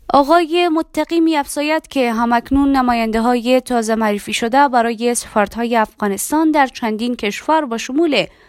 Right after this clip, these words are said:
نمایندگان پیشین تحت پالیسی حکومت طالبان فعالیت دارند و تاکید دارد که از خاک افغانستان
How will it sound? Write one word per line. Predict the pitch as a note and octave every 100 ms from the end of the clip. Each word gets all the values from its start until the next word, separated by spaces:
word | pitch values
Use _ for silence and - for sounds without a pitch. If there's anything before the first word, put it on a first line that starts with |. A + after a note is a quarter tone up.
| _
نمایندگان | B3+ A#3 A3 G#3 G#3 G3+ A3+ A#3 A3+
پیشین | A3+ G3+ - D4 D#4+
تحت | D4 B3 -
پالیسی | B3 A3+ G3+ F#3 - G4
حکومت | G4 E4+ D4+ C4+ A#3+
طالبان | A3+ G#3 E3+ F#3+ D#4+ D#4+ - -
فعالیت | - F4+ D4+ A#3+ G#3+ G3+
دارند | G3+ G3 - - - - -
و | -
تاکید | - G3+ A#3+ G#3+
دارد | A3+ A#3 -
که | G#3+
از | -
خاک | A#3 A3+
افغانستان | G#3 - F3+ E3+ - D#4 D#4